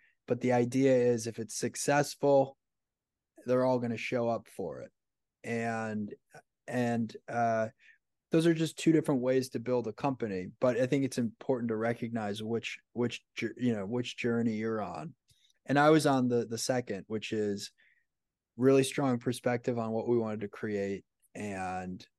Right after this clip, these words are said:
sort of a relentless pursuit of that. And, uh, and so that, that made the, the company's development very challenging. It took a lot of time, cost a lot of money, but we've ultimately now built a,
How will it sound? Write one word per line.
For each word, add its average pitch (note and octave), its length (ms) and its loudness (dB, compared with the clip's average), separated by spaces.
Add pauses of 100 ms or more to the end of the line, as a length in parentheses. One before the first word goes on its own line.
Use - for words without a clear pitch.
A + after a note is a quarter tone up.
sort B2+ 240 0
of A2 120 -2
a A2 60 -2
relentless G#2 800 -2
pursuit A#2+ 580 0
of F#2+ 160 -4
that. - 340 -6 (840)
And, G#2+ 580 -4
uh, F#2 420 -2 (1600)
and B2+ 220 0
so B2+ 220 4
that, C3 300 2 (520)
that C3+ 200 4
made D3 320 4
the, B2+ 140 0 (100)
the A#2 80 -4
company's B2 720 -2
development A#2+ 720 0
very A2+ 260 0
challenging. B2 720 0
It G#2+ 100 -6
took C3 180 -2
a A#2+ 40 -2
lot A2 200 -2
of A2 140 -8
time, A#2 420 -4
cost A#2 300 -4
a B2 40 -4
lot A2+ 140 -2
of G2+ 100 -4
money, A2 400 -6
but A2 140 -6
we've A2+ 200 -4
ultimately G#2+ 540 -4
now A2 260 -4
built G2+ 360 -4
a, G#2+ 240 -4